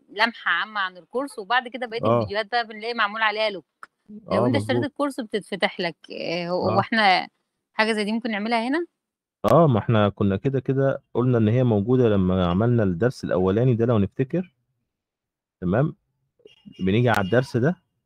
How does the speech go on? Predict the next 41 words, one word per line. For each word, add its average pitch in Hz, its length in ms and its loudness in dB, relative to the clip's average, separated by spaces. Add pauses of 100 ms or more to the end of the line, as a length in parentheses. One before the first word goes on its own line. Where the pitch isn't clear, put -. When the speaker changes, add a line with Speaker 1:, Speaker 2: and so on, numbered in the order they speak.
(320)
Speaker 2:
الدرس 117 340 0
اللي 123 60 4
احنا 110 160 0
عايزينه 120 280 6
يبقى 95 240 2
يعني 92 300 2
هو 113 200 4
ال-، 87 380 -2
اللي 85 220 -2
مش 87 200 -8
لوك - 260 -2
يعني. 71 220 -8 (720)
تمام؟ 120 300 -2 (560)
بنيجي 117 400 0
على 104 120 2
الدرس 123 380 0
نفسه 180 360 0
ونقول 143 400 0
له 131 80 4
اعمله 123 220 4
بريفيو. 95 440 -2 (1700)
تمام؟ 117 260 0
يعني 85 200 0
لو 87 140 0
الدرس 113 360 -2
ده 107 140 2
Speaker 1:
تمام. 95 180 2
Speaker 2:
هو 101 140 2
الدرس 85 800 -4
اللي 80 180 -2
هو 101 320 0
اللي 80 140 -2
يعني 82 180 -4
انا 101 120 2
مثلًا 107 340 2
جبت 113 140 0
درس 107 260 2
تلات 110 260 4
اربع 104 240 4
دقايق 95 300 4
كده، 139 280 0